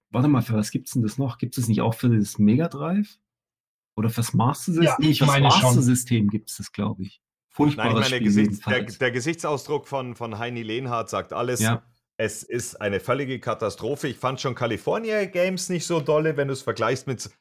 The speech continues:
Speaker 3: wirklich so Klassikern <laughs> wie Summer Games.
Speaker 1: Ja.
Speaker 3: Äh, da hat es schon abgelutscht und California Games,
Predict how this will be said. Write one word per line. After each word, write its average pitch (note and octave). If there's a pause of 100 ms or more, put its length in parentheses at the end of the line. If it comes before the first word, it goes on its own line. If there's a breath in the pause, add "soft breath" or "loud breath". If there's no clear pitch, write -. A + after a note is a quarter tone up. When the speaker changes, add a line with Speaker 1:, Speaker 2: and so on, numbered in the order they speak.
(180)
Speaker 3:
wirklich A#2+
so A#2
Klassikern A#2
<laughs> -
wie C3+
Summer G#2+
Games. F#2+ (120)
Speaker 1:
Ja. G#2
Speaker 3:
Äh, B2
da A2 (100)
hat C3+
es D3
schon A#2
abgelutscht A2+
und G#2+ (180)
California G2
Games, F2